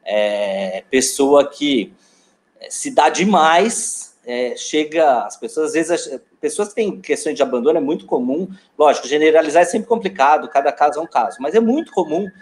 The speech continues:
é, quem sofreu abandono, ser pessoas que se entregam demais, têm muita dificuldade de pôr limite e tal, que num primeiro momento é muito apaixonante, é aquela, eu chamo que é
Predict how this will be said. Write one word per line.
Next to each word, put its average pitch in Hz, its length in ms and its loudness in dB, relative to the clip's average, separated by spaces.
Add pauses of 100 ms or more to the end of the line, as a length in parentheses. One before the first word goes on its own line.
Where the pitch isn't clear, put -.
(280)
é, 127 180 -2
quem 180 280 -2
sofreu 160 420 0
abandono, 151 600 2 (380)
ser 165 220 -4
pessoas 190 360 -2
que - 60 -8
se - 120 -4
entregam 196 460 2
demais, 190 680 2
têm 180 120 0
muita 180 240 0
dificuldade 180 480 -2
de - 60 -18
pôr 185 120 -4
limite 190 600 -6
e - 40 -14
tal, 180 180 -4 (220)
que 170 100 -6
num 185 180 0
primeiro 208 360 4
momento 190 340 2
é 214 60 6
muito 202 460 4
apaixonante, 147 680 0
é - 20 0
aquela, 143 280 2
eu 131 80 -4
chamo 170 360 -4
que 180 200 -4
é 160 360 6